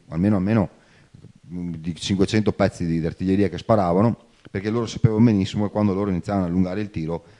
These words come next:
era l'ora delle fanterie di mezzi d'assa-, di mezzi corazzati o blindati comunque. Però loro dicevano: "Perlomeno la bomba ogni tanto ci facevi anche l'abitudine dopo, non è che più tanto ti preoccupasse".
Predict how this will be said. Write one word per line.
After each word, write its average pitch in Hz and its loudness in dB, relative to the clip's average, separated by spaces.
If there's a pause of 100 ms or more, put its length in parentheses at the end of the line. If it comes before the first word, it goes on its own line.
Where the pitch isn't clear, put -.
era 95 -8
l'ora 101 0
delle 90 -2
fanterie 98 -2
di 95 -2
mezzi 85 -2
d'assa-, 78 -10
di - -4
mezzi 85 -2
corazzati 85 -6
o 90 -2
blindati 80 -4
comunque. 76 -6 (420)
Però 110 6
loro 110 6
dicevano: 107 2
"Perlomeno 104 2
la 85 -2
bomba 95 2
ogni 104 -2
tanto 92 -2
ci - -10
facevi 87 -4
anche 82 -6
l'abitudine 85 0
dopo, 78 -4
non 87 0
è 95 0
che 87 -8
più 95 0
tanto 87 -4
ti 82 -8
preoccupasse". 78 -10